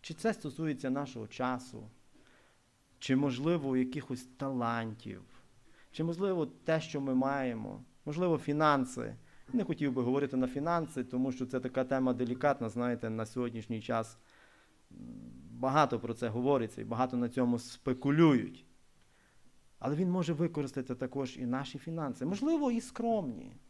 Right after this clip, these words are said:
Можливо, на нашу думку, воно не вплине ні на що і не змінить нашу країну чи наш край на Заході.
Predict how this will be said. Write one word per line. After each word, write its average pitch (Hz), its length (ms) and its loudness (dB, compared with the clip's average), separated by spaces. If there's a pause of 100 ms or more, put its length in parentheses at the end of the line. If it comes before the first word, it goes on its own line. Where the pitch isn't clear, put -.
(1500)
Можливо, 320 320 8
на 311 80 10
нашу 294 240 10
думку, 285 320 6
воно 277 240 6
не 269 120 6
вплине 240 760 6 (340)
ні 208 200 2
на 220 180 2
що 135 600 2 (720)
і 196 100 8
не 233 120 12
змінить 254 680 12 (460)
нашу 226 360 10
країну 226 560 12
чи 165 200 2
наш 180 280 8
край 170 340 10
на 147 120 6
Заході. 127 560 4